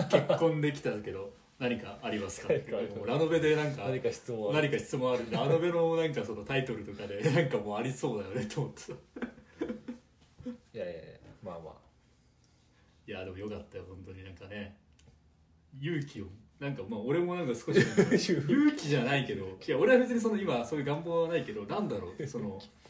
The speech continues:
Speaker 2: <laughs> 世の男子に勇気をもらえる。いや、でもね、世の男子は別に勇気もらえないと思うよ。
Speaker 1: うん、まあ、そう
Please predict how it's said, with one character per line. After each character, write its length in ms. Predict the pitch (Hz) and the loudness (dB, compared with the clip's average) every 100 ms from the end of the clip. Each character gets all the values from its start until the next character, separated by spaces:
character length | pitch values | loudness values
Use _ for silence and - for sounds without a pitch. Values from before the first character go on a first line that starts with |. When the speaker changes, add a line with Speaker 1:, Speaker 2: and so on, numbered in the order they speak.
| - - _ _ - | -20 -20 _ _ -18
Speaker 2:
<laughs> 320 | - - 135 | -16 -12 -2
世 140 | 151 | 2
の 220 | 160 131 117 | 6 4 6
男 240 | 135 123 | 4 4
子 140 | - 110 | 0 -8
に 140 | 104 - - | -10 -14 -8
勇 200 | 156 135 | -4 -2
気 120 | 113 | -4
を 60 | 104 | -6
も 180 | 104 101 | -6 -6
ら 80 | 101 | -6
え 40 | |
る。 140 | 101 - _ - _ _ - - - - _ | -8 -14 _ -20 _ _ -20 -20 -20 -20 _
い 20 | 185 | 2
や、 160 | 254 | 4
で 80 | 262 | 4
も 140 | 170 | 2
ね、 260 | 120 110 104 | 2 -2 -2
世 160 | 127 294 | -2 0
の 140 | 170 | 2
男 240 | 131 123 | 2 0
子 80 | 110 | -4
は 120 | 107 95 | -4 -4
別 240 | 95 98 | -8 -12
に 80 | 95 | -10
勇 160 | 127 135 | -8 -8
気 100 | 104 | -6
も 140 | 95 | -4
ら 80 | 113 | -4
え 40 | |
な 60 | 131 | -4
い 40 | 123 | -6
と 100 | 123 | -6
思 160 | 107 | -8
う 20 | |
よ。 60 | 92 - _ _ - | -10 -12 _ _ -16
Speaker 1:
う 20 | 123 | -12
ん、 200 | 107 95 | -10 -10
ま 280 | 90 87 90 | -12 -14 -18
あ、 20 | |
そ 200 | - | -14
う 60 | 127 | -14